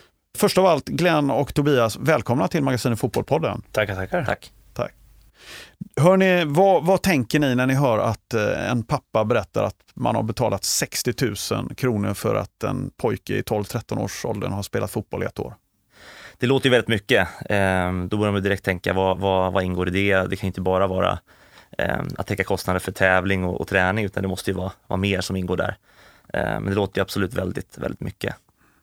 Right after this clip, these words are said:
Speaker 1: Ni i Rågsved har ju, eh, lyckats hålla nere avgifterna ganska väl, har vi förstått. Hur, hur håller ni nere kostnaderna?
Speaker 2: Alltså, det är väl inte frågan om hur vi håller nere dem, utan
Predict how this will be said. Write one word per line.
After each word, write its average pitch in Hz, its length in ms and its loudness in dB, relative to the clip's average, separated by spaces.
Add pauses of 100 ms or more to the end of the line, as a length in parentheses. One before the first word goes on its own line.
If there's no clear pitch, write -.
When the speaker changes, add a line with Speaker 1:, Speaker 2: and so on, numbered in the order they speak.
(440)
Speaker 1:
Ni 143 140 4
i 156 400 4
Rågsved 170 560 2
har 147 280 4
ju, 117 320 2
eh, 107 460 0
lyckats 120 380 -2
hålla 120 140 2
nere 127 260 2
avgifterna 117 500 0
ganska 113 260 0
väl, 107 140 2
har 107 80 0
vi 104 100 0
förstått. 143 520 -4
Hur, 165 240 4
hur 175 120 4
håller 170 220 4
ni 175 120 2
nere 156 220 2
kostnaderna? 147 500 -2 (720)
Speaker 2:
Alltså, - 160 -16
det - 40 -6
är - 20 -4
väl 101 80 0
inte 101 120 -6
frågan 107 320 2
om 104 80 4
hur 113 100 4
vi 107 60 2
håller 107 260 4
nere 117 380 4
dem, 110 180 2
utan 101 380 0